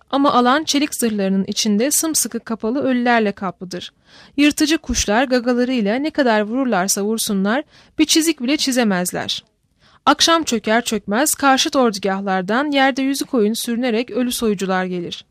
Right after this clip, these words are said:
Akbabalar yeniden havalanıp gökyüzünde daireler çizerek onların işlerini tamamlamalarını beklerler. İlk ışıklar çırılçıplak bedenlerden ağarmış gibi bir savaş alanını aydınlatır. Akbabalar yeniden yere konarlar, şölen başlar.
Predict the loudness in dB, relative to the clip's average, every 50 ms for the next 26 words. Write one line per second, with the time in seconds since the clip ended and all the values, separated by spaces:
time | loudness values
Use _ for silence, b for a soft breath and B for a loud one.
0 | b b b b b b b b 0 2 2 2 2 4 4 4 4 4 2 2
1 | 2 2 2 2 2 2 0 0 0 -2 0 0 0 0 0 0 -2 -2 -4 -4
2 | -4 -4 -4 -6 -8 -4 -2 0 0 2 0 0 2 2 4 4 4 2 2 2
3 | 0 0 0 -2 -6 -4 -4 -4 -2 -2 -4 -6 -10 b b b b b b 4
4 | 4 4 4 2 2 0 -2 0 0 0 2 2 2 2 0 0 -2 -2 0 0
5 | 0 0 0 2 2 2 2 2 2 2 0 0 0 -2 -6 _ -6 -6 -6 -4
6 | -4 -6 -8 -8 -10 -14 _ _ b b b b b b -2 -2 -2 0 0 0
7 | 0 0 0 0 0 0 0 0 0 -2 -2 0 0 0 0 -2 -4 -2 -4 -4
8 | -4 -2 -2 0 0 2 2 2 2 2 2 0 0 0 -2 -2 -2 0 0 2
9 | 2 2 0 -2 -2 -4 -4 -4 -4 -4 -2 -2 -2 -2 0 0 0 0 -2 -2
10 | -2 0 0 0 0 -2 -2 -2 0 0 0 0 0 0 0 0 -2 -4 -8 -10
11 | -10 -12 -14 _ _ _ b b b b b b 2 2 2 4 4 0 2 2
12 | 2 2 4 2 2 2 2 2 2 2 2 2 0 0 0 2 2 2 2 0
13 | 0 -2 0 0 0 0 -2 -2 -2 -2 -2 -2 -2 -2 0 0 0 0 0 0
14 | -2 0 -2 -2 -4 -4 -6 -8 -10 -16